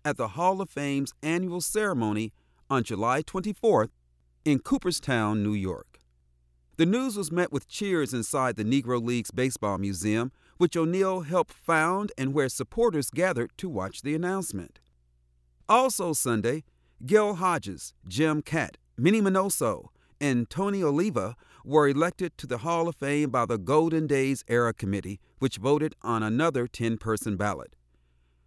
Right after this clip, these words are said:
The first black coach in Major League Baseball, O'Neil spent the majority of his life connected to the game.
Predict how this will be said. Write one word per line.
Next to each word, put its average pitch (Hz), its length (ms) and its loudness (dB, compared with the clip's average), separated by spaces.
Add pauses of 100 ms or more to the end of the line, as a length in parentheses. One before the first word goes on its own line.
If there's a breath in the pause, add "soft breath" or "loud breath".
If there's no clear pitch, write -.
(460)
The 151 100 6
first 226 320 4
black 190 260 0
coach - 380 -2
in 131 160 2
Major 160 260 0
League 147 240 0
Baseball, 98 640 -2 (220)
O'Neil 202 400 4
spent - 280 -4
the 143 60 -4
majority 175 640 0
of 190 80 -4
his 196 180 -4
life 120 300 0
connected 123 500 -4
to - 80 -10
the 139 80 -2
game. 98 420 -4